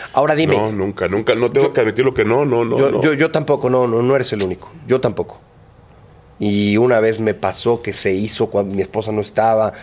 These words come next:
Speaker 1: y la tuve que cambiar y casi me pongo una
Speaker 2: Espérame, yo
Speaker 1: máscara.
Speaker 2: me la
Speaker 1: No, no, terrible.
Speaker 2: <laughs> En el
Speaker 1: Terrible, a mí no me gu-, no, no me gustaba. Ahora, dime, dime algo, David.
Speaker 2: <laughs>
Speaker 1: Este, ¿cómo fuiste en esa etapa? Cuando tenías tiempo para estar con, con tus hijas en la primera etapa, hablemos de la primera etapa que de,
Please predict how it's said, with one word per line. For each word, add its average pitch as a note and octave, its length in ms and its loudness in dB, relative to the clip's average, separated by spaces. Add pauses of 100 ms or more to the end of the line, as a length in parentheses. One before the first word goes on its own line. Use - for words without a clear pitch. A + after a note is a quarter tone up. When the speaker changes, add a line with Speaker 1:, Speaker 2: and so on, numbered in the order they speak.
(220)
Speaker 1:
y - 80 -2
la G#2+ 120 2
tuve A#2+ 200 0
que G2 120 -6
cambiar G2+ 360 0
y - 20 -6
casi G#2 220 -2
me G2+ 80 -4
pongo A2 240 0
una G#2 220 0
Speaker 2:
Espérame, G2+ 600 0
yo B2+ 140 2
Speaker 1:
máscara. C#3+ 180 2
Speaker 2:
me - 0 -
la B2+ 140 2
Speaker 1:
No, D#3+ 180 2
no, D#3 140 0
terrible. D3+ 500 0
Speaker 2:
<laughs> - 60 -4
En - 140 0
el D#3+ 60 4
Speaker 1:
Terrible, E3 260 2
a E3 40 0
mí F3 100 2
no F3 100 2
me D#3+ 80 2
gu-, D3 140 0
no, D#3+ 160 2
no D#3 140 2
me E3 120 0
gustaba. A#2 300 0
Ahora, D#3 240 2 (180)
dime, G3 360 2
dime E3+ 240 0
algo, D3 180 2
David. C3 260 2 (160)
Speaker 2:
<laughs> - 180 -18
Speaker 1:
Este, C#3+ 840 0 (580)
¿cómo G3 280 2
fuiste F#3+ 560 -2
en D#3+ 100 2
esa F3 180 2
etapa? - 380 -2
Cuando C3 260 0
tenías E3 360 0
tiempo E3 340 0
para C3 180 2
estar C3+ 340 0
con, A2 440 0
con G#2 160 -4
tus G#2+ 160 -6
hijas B2+ 160 2
en B2 80 2
la B2 160 0
primera D#3 440 4
etapa, B2 440 0
hablemos B2 380 0
de A#2 80 0
la A2 80 2
primera B2 260 2
etapa B2 380 -2
que B2+ 180 0
de, A2 180 2